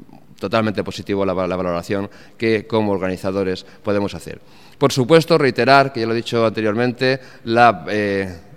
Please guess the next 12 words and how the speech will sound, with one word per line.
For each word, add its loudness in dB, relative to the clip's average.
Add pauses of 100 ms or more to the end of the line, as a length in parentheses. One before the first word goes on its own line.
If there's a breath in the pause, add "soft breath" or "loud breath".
coorganización, 2
colaboración, 0
participación, -4
como 0
queramos 0
llamarlo, 2
de -2 (220 loud breath)
comercios -2
asoci-, -6
asociados -2
de -2
Novelda. -2